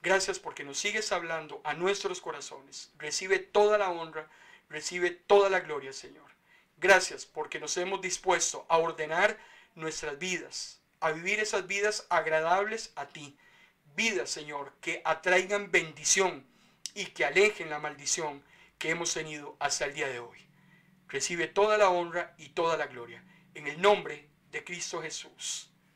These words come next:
Amén. El próximo jueves, amado hermano y hermana, si Dios lo permite, le invito desde ya para que nos acompañe en un tema que hemos titulado "Solo Cristo puede ordenar tu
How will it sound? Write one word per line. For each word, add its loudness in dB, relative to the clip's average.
Amén. -8
El -2
próximo 0
jueves, -2
amado -2
hermano -4
y -2
hermana, -10
si -6
Dios 2
lo 4
permite, -8
le -10
invito -6
desde 0
ya -2
para -2
que -12
nos -14
acompañe 2
en -10
un -10
tema 0
que 2
hemos 2
titulado 2
"Solo 0
Cristo -6
puede 2
ordenar -2
tu -10